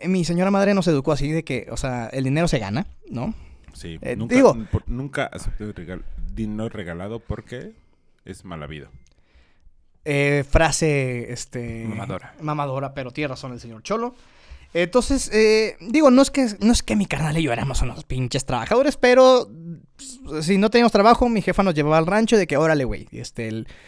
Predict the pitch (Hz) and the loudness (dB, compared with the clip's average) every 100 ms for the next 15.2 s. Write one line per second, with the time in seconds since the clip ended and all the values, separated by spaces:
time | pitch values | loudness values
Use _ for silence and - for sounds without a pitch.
0 | - - _ - 139 165 214 - 180 175 | -20 -20 _ -8 0 2 2 4 6 8
1 | 196 208 202 185 139 160 147 170 160 156 | 8 8 6 4 0 -2 0 0 2 2
2 | 160 160 156 151 127 127 143 202 233 - | 4 4 4 2 2 0 2 2 2 2
3 | 254 220 165 135 156 151 147 147 143 - | 0 0 -2 0 0 0 0 0 -2 -6
4 | 117 80 92 117 - - - 117 101 69 | -10 -10 -12 -12 -12 -12 -10 -10 -10 -10
5 | 117 113 - 87 - - - 73 67 71 | -10 -10 -8 -10 -8 -10 -8 -12 -12 -16
6 | - - - 175 _ _ _ _ - _ | -18 -16 -16 -16 _ _ _ _ -20 _
7 | - - 277 254 254 - 170 - - - | -12 0 2 2 -2 -2 -4 -6 -10 0
8 | 175 202 190 170 156 127 143 151 156 156 | 2 4 2 0 -2 -4 -6 -4 -2 -2
9 | 185 233 240 269 254 - 240 269 - _ | 0 0 0 0 -4 -2 -2 -2 -6 _
10 | - 196 - 185 175 180 190 233 247 240 | -6 -6 -6 -8 -2 0 2 2 2 0
11 | 240 233 226 226 220 - - - 214 - | 0 0 4 4 2 -6 -12 -2 -2 -2
12 | - 185 196 185 214 185 - - - 147 | -4 -2 -2 -6 -8 -10 -14 -12 -6 -4
13 | 202 240 208 240 226 180 208 247 233 254 | -2 -4 -4 -8 -8 -10 -8 -8 -8 -10
14 | 226 - 175 - 160 156 156 151 226 156 | -14 -10 -8 -2 0 2 2 4 2 2
15 | 135 143 | -2 -6